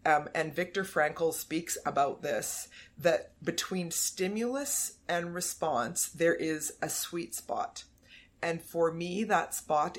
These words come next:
is stillness. So I, I am learning that I catch myself when I am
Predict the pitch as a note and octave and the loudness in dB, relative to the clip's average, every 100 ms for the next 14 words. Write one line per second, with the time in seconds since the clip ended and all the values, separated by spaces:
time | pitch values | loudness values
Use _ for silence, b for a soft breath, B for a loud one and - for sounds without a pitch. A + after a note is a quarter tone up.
0 | - G3+ - - D#3+ D3 B2 F2 - - | -6 -6 -4 0 0 0 -6 -8 -10 -10
1 | - _ _ _ _ B B B - - | -14 _ _ _ _ B B B -4 0
2 | G3+ F#3 E3+ - - F#3 G3 - - F3 | 4 4 4 0 4 6 4 -2 -2 2
3 | E3+ E3 D#3+ D#3 F#3+ G#3+ D3+ F#2+ - D3+ | 2 2 0 0 2 2 0 -4 -8 4
4 | D#3+ - D#3+ D#3 - - F#3+ A#3 - - | 4 6 2 0 -2 -2 -2 -2 -6 -6
5 | F#3 D#3 D#3+ - - C3+ - - - - | -4 -4 -4 -6 -4 -4 -6 -8 -12 -6
6 | C#3+ D3+ F#3+ E3 D#3+ D#3+ - D#3+ | -2 -2 -2 -2 -2 -2 -6 -6